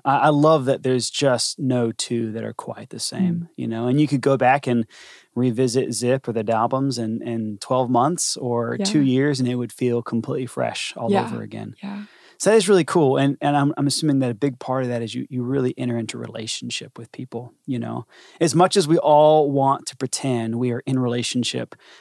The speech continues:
Speaker 1: with our celebrity heroes because of social
Speaker 2: <laughs>
Speaker 1: media's immediate access to them, right?
Speaker 2: Right.
Speaker 1: Uh, it's not actually the case, you know. Like, there's a little bit of a, a lie, I think, that I've even bought into that, you know, maybe one day T Swizzle will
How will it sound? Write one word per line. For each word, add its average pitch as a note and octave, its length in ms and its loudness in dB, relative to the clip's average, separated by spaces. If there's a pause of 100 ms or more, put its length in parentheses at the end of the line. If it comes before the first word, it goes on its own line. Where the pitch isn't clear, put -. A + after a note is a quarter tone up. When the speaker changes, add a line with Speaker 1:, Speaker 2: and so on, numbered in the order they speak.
(120)
Speaker 1:
with C3 160 -4
our C#3 100 2
celebrity C3 500 -2
heroes B2 520 -2
because B2+ 420 -2
of C3 180 -2
social C#3 360 -2
Speaker 2:
<laughs> C3 80 4
Speaker 1:
media's A#2+ 420 0 (380)
immediate D3+ 400 6
access C#3+ 560 2
to C3 60 -6
them, B2 220 -4
right? B2 320 0 (200)
Speaker 2:
Right. G3+ 200 0
Speaker 1:
Uh, C#3+ 200 4
it's E3+ 180 0
not E3 260 6
actually D3+ 380 2
the A#2+ 100 -6
case, - 720 -4
you C#3 140 0
know. B2+ 260 0 (220)
Like, C#3+ 160 0
there's C#3 140 2
a C3+ 60 2
little D3 280 2
bit C3+ 180 0
of A#2+ 120 -2
a, A#2+ 200 -4 (520)
a C3+ 60 -2
lie, B2 500 2
I D3 60 0
think, D3 260 -2
that C#3 140 -2
I've B2 240 2
even D3 220 0
bought C#3 240 2
into E3 540 -2
that, B2 440 -2
you C#3+ 140 0
know, A#2 100 0
maybe B2 260 0
one B2+ 240 0
day A#2+ 320 2
T C3 200 -4
Swizzle B2+ 360 -2
will A#2+ 160 0